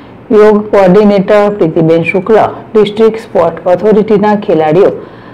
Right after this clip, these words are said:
જામનગર જિલ્લા હોમ ગાર્ડ્સ, શિક્ષકો,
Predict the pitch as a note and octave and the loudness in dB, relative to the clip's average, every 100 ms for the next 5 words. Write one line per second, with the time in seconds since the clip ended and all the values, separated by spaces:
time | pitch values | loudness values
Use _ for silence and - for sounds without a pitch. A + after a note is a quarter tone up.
0 | - - G#3 G3+ G3+ A3 A3+ A3 G3+ E3 | -8 -4 0 2 2 2 2 0 0 0
1 | D#3+ E3 D#3+ G3 G3+ G3 E3 F3 F#3 F3+ | 2 0 0 0 2 2 2 0 0 -2
2 | G3 - E3+ - E3+ D#3+ | -6 -4 -6 -4 -6 -2